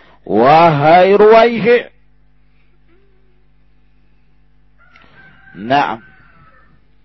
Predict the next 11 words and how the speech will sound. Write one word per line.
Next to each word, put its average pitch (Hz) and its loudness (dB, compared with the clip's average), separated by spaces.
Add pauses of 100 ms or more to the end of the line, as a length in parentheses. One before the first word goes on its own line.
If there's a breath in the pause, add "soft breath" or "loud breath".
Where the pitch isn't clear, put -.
(1700 soft breath)
"La'alla 190 -2
al-hayata 214 -4
satatulu 220 -4
bika." 208 -6 (1800)
Mungkin 151 -8
kehidupan 139 -8
akan 135 -10
lama 143 -6
bagi 117 -10
kamu, 139 -10
yakni 113 -12